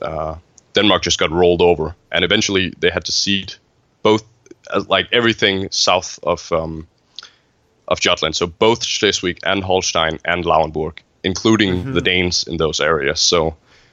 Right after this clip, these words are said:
Speaker 1: the war was just a complete disaster for Denmark. This is, we're talking a third of Denmark lost
Speaker 2: Yeah, yeah. It's a
Speaker 1: in a
Speaker 2: big
Speaker 1: single
Speaker 2: chunk
Speaker 1: war.
Speaker 2: of la-, yeah.
Speaker 1: And, and it's really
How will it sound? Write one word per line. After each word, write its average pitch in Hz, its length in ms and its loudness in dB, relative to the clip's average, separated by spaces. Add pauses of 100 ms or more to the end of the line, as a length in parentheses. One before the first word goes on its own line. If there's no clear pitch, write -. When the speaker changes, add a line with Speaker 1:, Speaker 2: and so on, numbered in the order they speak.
(140)
Speaker 1:
the 92 120 4
war 90 180 6
was 90 140 2
just 92 220 -2
a 80 100 0
complete 117 640 0
disaster 90 480 2
for - 120 -14
Denmark. 82 340 0
This 107 200 4
is, - 300 2
we're 104 140 4
talking 107 380 0
a 95 60 2
third 117 560 4 (1040)
of 92 160 -2
Denmark 90 500 -2 (220)
lost 82 280 2
Speaker 2:
Yeah, 95 300 -4 (140)
yeah. 92 380 -6
It's 107 140 -8
a 92 40 0
Speaker 1:
in 90 60 -4
a - 40 -16
Speaker 2:
big 113 100 -6
Speaker 1:
single 87 180 0
Speaker 2:
chunk 82 120 2
Speaker 1:
war. 78 100 0
Speaker 2:
of 92 100 -16
la-, 101 200 -10
yeah. 98 160 0
Speaker 1:
And, 92 120 -2 (720)
and 98 120 0
it's - 300 -4
really 113 420 4